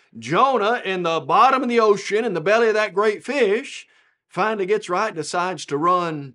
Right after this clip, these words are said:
to God. And so Jonah is first running from God. Chapter two, his mind gets right, and he comes out of the belly of that fish running to God. Chapter three,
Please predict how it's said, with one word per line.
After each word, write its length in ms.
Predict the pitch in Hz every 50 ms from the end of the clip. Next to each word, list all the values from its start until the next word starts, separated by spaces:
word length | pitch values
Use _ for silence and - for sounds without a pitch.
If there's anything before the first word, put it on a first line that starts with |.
| _ -
to 220 | - 226 254 240
God. 420 | 175 156 131 110 90 82 76 82 82
And 120 | 87 110
so 220 | - 156 156 156 139
Jonah 340 | 117 170 190 226 220 190
is 140 | 160 147 -
first 380 | - 220 247 269 277 214 - -
running 420 | 202 196 190 180 180 175 160 123 - - - _
from 400 | _ - - 208 247 277 277 240
God. 400 | 175 165 147 139 156 196 226 -
Chapter 360 | - 202 220 226 226 196 180
two, 340 | - - 240 285 277 254 247
his 200 | 294 220 160 147
mind 380 | 175 202 233 269 285 262 233 196
gets 200 | 202 196 190 -
right, 440 | 170 165 165 175 196 226 240 233 _ - - - - _ -
and 100 | 180 170
he 60 | 165 -
comes 320 | - 208 220 214 202 190
out 160 | 226 226 226
of 60 | 208
the 80 | 185 170
belly 180 | 190 220 233 220
of 60 | 208
that 180 | 208 208 -
fish 340 | - 214 285 302 262 - -
running 360 | 190 214 214 208 202 185 170
to 260 | - 185 247 330 320 233
God. 500 | 202 165 143 131 135 147 185 233 233 - - - _ -
Chapter 480 | - 220 214 226 233 226 - 202 196
three, 580 | 190 - 233 294 311 294 247 131 95 85 139